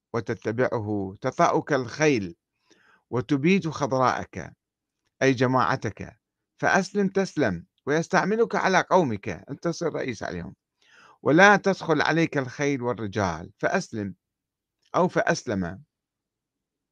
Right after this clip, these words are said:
ولا يخفى أن السير،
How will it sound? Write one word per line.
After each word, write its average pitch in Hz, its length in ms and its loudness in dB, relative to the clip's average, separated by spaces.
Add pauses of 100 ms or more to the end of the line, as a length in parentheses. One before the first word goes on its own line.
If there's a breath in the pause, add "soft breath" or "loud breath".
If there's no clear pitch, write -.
(840)
ولا 175 280 6
يخفى 170 240 0
أن 139 600 0 (260)
السير، 135 640 2